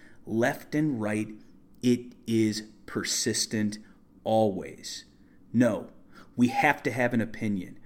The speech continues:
We must pick a side in this ongoing culture war ruining this once great country.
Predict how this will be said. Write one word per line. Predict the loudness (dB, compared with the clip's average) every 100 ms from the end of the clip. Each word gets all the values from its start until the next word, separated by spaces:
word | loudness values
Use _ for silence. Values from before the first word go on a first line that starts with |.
| -20 2 8
We |
must | 10 8 4
pick | 6 8
a | 6
side | 4 2 2 0
in | 6 6
this | 6 0 0
ongoing | 0 2 2 2
culture | 2 -2 -2 -2 -2
war | 2 4 2 -4 -16
ruining | -2 8 10 10 8 0 -12 -20 -20 -6
this | 0 0 2
once | 0 0
great | -2 -4 -2
country. | -8 -8 -10 -14